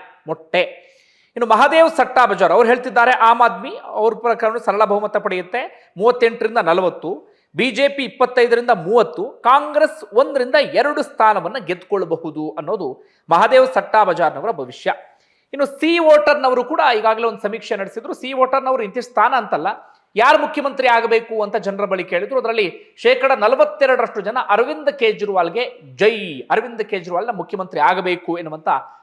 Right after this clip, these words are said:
ಮಾತನ್ನ ಹೇಳ್ತಿದ್ದಾರೆ. ಒಟ್ಟಾರೆಯಾಗಿ ಇದು ಆರಂಭದಲ್ಲಿ ಈಗ ಪ್ರೆಡಿಕ್ಟ್, ಪ್ರೆಡಿಕ್ಟ್ ಮಾಡ್ತಿರುವಂತ ವಿಚಾರ. ಆ, ಬಹಳ ದಿನ ಇಲ್ಲ, ಇನ್ನು ಕೇವಲ ಹತ್ತು ದಿನ ಮಾತ್ರ ಬಾಕಿ ಇದೆ.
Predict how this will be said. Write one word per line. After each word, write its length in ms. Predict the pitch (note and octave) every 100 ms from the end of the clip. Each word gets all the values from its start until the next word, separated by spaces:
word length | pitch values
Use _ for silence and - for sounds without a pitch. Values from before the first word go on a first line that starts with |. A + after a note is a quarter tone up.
| _
ಮಾತನ್ನ 420 | C#3 G3 G#3+ D#3+ G#3+
ಹೇಳ್ತಿದ್ದಾರೆ. 840 | C#3+ A#2+ B2+ A#2 D3 F#3+ - _ _ _
ಒಟ್ಟಾರೆಯಾಗಿ 400 | G#3+ B3 B3 B3
ಇದು 220 | C4 B3+
ಆರಂಭದಲ್ಲಿ 800 | A3+ G3 A3 B3 C4 B3+ A#3+ A#3+
ಈಗ 340 | B3 A#3+ A#3+ A3 A3 G3+ F#3 - -
ಪ್ರೆಡಿಕ್ಟ್, 520 | F#3+ A#3+ B3 - G3
ಪ್ರೆಡಿಕ್ಟ್ 340 | F3 G#3+ A3+ A3+
ಮಾಡ್ತಿರುವಂತ 440 | A3+ A3+ G#3 G3
ವಿಚಾರ. 360 | F3+ E3 E3+ F3+ B3 - _ _ _ _
ಆ, 80 | -
ಬಹಳ 220 | E3+ G3 C4
ದಿನ 120 | B3
ಇಲ್ಲ, 220 | A#3 G#3 F#3 - - D#3+
ಇನ್ನು 220 | D#3 E3+
ಕೇವಲ 300 | D#3+ G#3 A3+
ಹತ್ತು 280 | F#3 G3 A3+
ದಿನ 100 | A3+
ಮಾತ್ರ 380 | G3 F#3+ G3 A3+
ಬಾಕಿ 360 | F3+ F3+ -
ಇದೆ. 140 | D#3